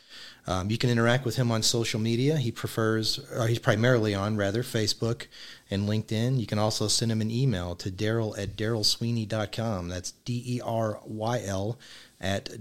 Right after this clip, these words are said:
Daryl, D E R Y L, Sweeney is at S W E E N E Y dot com. That's Daryl sweeney dot com.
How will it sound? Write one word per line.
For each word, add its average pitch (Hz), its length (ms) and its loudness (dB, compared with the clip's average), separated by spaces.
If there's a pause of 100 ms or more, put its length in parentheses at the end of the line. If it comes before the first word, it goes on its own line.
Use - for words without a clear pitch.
Daryl, 104 380 0
D 107 240 -2
E 107 40 0
R 104 140 0
Y 101 320 -2
L, 95 240 -4
Sweeney 113 520 0
is 104 100 -2
at 101 240 -2
S 117 160 0
W 110 460 -4
E 110 260 -18
E 110 220 -8 (240)
N 107 120 -2
E 117 160 0
Y 131 360 0 (480)
dot 110 260 0
com. 131 400 2
That's - 260 -2
Daryl 110 520 -2
sweeney 110 520 0
dot 107 300 -2
com. 123 380 -2